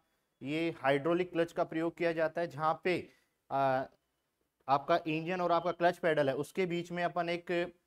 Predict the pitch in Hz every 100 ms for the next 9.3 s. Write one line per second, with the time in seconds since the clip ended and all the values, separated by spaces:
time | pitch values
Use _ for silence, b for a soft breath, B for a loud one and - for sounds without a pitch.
0 | - 156 170 175 175 180 190 - 131 131
1 | 143 160 170 165 165 185 254 _ _ _
2 | 139 202 202 - 127 139 - 165 165 170
3 | 170 151 156 156 175 170 165 156 151 160
4 | 170 170 165 165 170 151 160 151 151 160
5 | 160 170 - b b 147 170 170 165 -
6 | 156 143 156 - 190 190 175 170 170 170
7 | 165 156 139 147 147 135 123 120 - 143
8 | 175 165 156 160 147 165 175 151 165 160
9 | 160 160